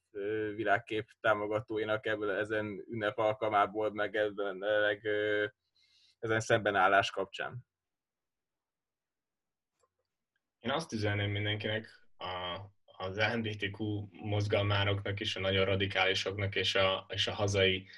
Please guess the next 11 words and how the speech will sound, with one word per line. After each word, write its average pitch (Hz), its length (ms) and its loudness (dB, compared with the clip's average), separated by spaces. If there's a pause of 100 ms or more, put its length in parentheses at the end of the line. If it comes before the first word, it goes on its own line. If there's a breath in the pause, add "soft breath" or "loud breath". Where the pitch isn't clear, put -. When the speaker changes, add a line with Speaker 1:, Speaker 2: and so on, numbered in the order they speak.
(120 loud breath)
Speaker 2:
nagyon 110 320 6
radikális 95 600 4
konzervatív, 95 800 2 (420 soft breath)
ö, 95 80 0 (600)
ö, 90 360 -6
gondolkodóknak, 101 920 4
hogy, 110 300 6
hogy 120 180 0
ne 135 140 6
tagadják 92 580 2
ki 92 360 -2